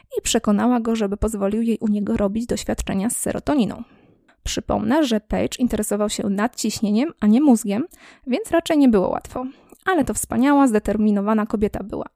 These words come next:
i dopięła swego. Żeby nie rozwlekać tej opowieści, podsumuję już jednym zdaniem. Tak, serotonina to neuroprzekaźnik. Działa w mózgu kręgowców. Nic tego na początku nie zapowiadało, ale serotonina odgrywa ważną rolę nie tylko we krwi i jelitach,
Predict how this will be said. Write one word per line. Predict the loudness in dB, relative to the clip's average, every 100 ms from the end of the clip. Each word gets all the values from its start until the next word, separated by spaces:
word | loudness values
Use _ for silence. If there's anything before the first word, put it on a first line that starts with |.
| _ _
i | 0
dopięła | 2 2 0 0
swego. | -2 -6 -8 -10 -16 _ _ _ _ _
Żeby | 0 2 6
nie | 6
rozwlekać | 6 4 2 2 0
tej | -4
opowieści, | -4 0 2 2 -2 -2
podsumuję | -2 -2 0 2 4
już | 4 2
jednym | 2 2 2
zdaniem. | 0 0 -4 -8 -16 -2
Tak, | -2 -2 -6
serotonina | -2 0 0 2 4 4
to | 4 4
neuroprzekaźnik. | 6 4 0 -6 -6 -4 -2 -4 -10 -20 -12 -2
Działa | 4 4 6
w |
mózgu | 4 4 0
kręgowców. | 0 0 0 -2 -4 -8 -8 -20 _ -4
Nic | -2
tego | 4 4
na | 4
początku | 2 2 2 2
nie | 2 2
zapowiadało, | 2 2 2 2 2 2 2 -2 -18 -20 _
ale | 0 2
serotonina | 2 0 2 4 4 2
odgrywa | -2 0 0
ważną | 0 0 2 2
rolę | 2 0 0
nie | 0
tylko | 0 0 0 0
we | 0
krwi | 0 -2
i | 0
jelitach, | 2 0 -2 -4